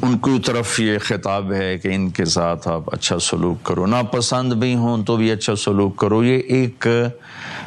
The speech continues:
पूरे मुआशरे का अल्लाह ने हमें कानून समझाया है कि कभी सौ फीसद दूसरे से अपनी मुआफ़क़त तलब मत करो। जिन चीज़ों पे तुम जमा हो सकते हो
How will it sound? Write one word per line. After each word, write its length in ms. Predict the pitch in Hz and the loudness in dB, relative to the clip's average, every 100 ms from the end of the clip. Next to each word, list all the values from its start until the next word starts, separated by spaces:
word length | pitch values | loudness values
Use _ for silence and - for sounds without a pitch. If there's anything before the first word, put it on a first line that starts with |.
| - - | -6 0
पूरे 240 | 147 151 | 2 4
मुआशरे 540 | 131 113 123 120 147 156 | 4 2 2 0 0 0
का 180 | - 113 | 0 0
अल्लाह 220 | 104 107 | 0 -2
ने 100 | 104 | -2
हमें 240 | 98 98 85 | -2 -2 0
कानून 360 | 98 95 101 98 | -2 0 0 0
समझाया 540 | - 90 82 87 95 | 0 0 0 0 0
है 180 | 87 85 87 - - - - - | 0 -2 -4 -12 -14 -12 -10 -6
कि 120 | 120 104 | -6 -4
कभी 320 | - 139 151 147 - | -2 2 2 2 0
सौ 380 | - - 123 127 | -2 0 2 0
फीसद 400 | 120 131 117 123 98 | 0 0 0 0 0
दूसरे 420 | 90 110 - 107 107 | 0 0 0 0 0
से 240 | - 107 101 101 - - - - - - | 2 2 0 -2 -12 -20 -20 -14 -8 -6
अपनी 320 | 87 - 95 | -4 -2 0
मुआफ़क़त 800 | 90 85 90 - - - 90 - | 2 0 0 -4 -8 -6 -8 -6
तलब 300 | - 85 85 78 80 | -4 0 0 2 2
मत 200 | 87 - | 0 -2
करो। 420 | - 78 76 76 - - - - - - - - - - - - - - | -4 -2 -2 -4 -6 -12 -10 -8 -8 -8 -8 -8 -8 -6 -8 -8 -12 -2
जिन 260 | - 104 107 | 2 4 4
चीज़ों 440 | - 113 107 107 | 2 2 2 0
पे 80 | 98 | 0
तुम 280 | 92 101 92 | 0 0 2
जमा 320 | 78 101 104 107 | 2 0 0 0
हो 140 | 98 87 | 0 0
सकते 380 | - 87 - 90 | -2 -2 -2 -2
हो 260 | 82 87 | 0 -2